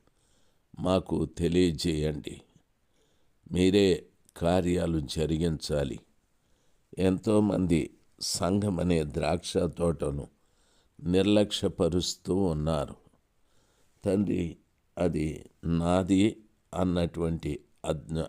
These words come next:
అభ్యాసం, నాది అన్నటువంటి ధ్యేయంతో మాట్లాడుతూ ఉన్నారు. సంఘము మీది అనే సత్యం ప్రజలు గుర్తెరుగులాగున కృప చూపెట్టుమని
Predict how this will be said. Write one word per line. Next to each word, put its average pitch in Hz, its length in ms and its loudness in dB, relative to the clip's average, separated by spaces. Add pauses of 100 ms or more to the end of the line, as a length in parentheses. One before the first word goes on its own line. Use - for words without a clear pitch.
(100)
అభ్యాసం, 82 760 -4 (640)
నాది 92 640 2 (100)
అన్నటువంటి 85 720 0
ధ్యేయంతో 82 960 0 (800)
మాట్లాడుతూ 90 800 2
ఉన్నారు. 78 540 0 (1120)
సంఘము 82 720 0
మీది 73 640 2 (840)
అనే 85 280 4
సత్యం 87 640 0
ప్రజలు 80 480 0
గుర్తెరుగులాగున 78 1080 0
కృప 82 360 -6
చూపెట్టుమని 78 960 -4